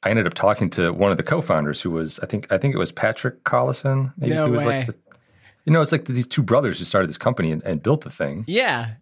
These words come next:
Speaker 1: And they were still coding on it at the time. They might be still, but
Speaker 2: By the way, they're, they are the youngest billionaires in the world right now, I think.
Speaker 1: Yeah. Yeah, I believe it. I mean, they're super smart, like, really nice, helpful guys. And, like, I think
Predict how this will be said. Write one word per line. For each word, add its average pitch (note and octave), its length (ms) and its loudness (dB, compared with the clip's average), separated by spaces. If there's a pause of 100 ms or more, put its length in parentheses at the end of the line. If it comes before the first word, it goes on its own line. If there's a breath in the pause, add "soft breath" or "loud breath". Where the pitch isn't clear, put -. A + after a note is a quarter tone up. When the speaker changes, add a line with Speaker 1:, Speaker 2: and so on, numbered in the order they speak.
Speaker 1:
And G2+ 160 2
they C3+ 100 4
were F#2+ 280 4
still - 320 0
coding G#2+ 340 0
on D#2 120 2
it D2 80 -6
at C#2+ 40 -8
the - 60 -16
time. D#2 240 -4
They F2 80 -4
might F2 220 -4
be - 80 -14
still, A2+ 280 -2
but - 260 -4 (300 soft breath)
Speaker 2:
By F3+ 200 2
the F#3 80 4
way, E3+ 160 4
they're, G3+ 280 2
they F#3+ 280 2
are A3+ 100 4
the G3 100 2
youngest F#3 800 0 (200)
billionaires E3 680 2
in D3 40 0
the C#3 80 0
world C#3 340 0
right A#2+ 180 -2
now, B2 180 -2
I A2+ 80 -4
think. - 520 -12 (200)
Speaker 1:
Yeah. F2+ 320 4 (420)
Yeah, E2+ 220 2
I E2+ 80 -2
believe F2 320 -4
it. - 220 -6
I G#2 40 0
mean, G#2+ 140 4
they're B2+ 160 2 (220)
super A2+ 320 0
smart, G2 360 4
like, D2+ 300 -4
really F#2+ 240 2
nice, E2 240 2
helpful D#2+ 300 -2
guys. F2 260 0
And, D#2+ 80 -4
like, E2 180 -6 (200)
I - 60 -2
think - 340 -4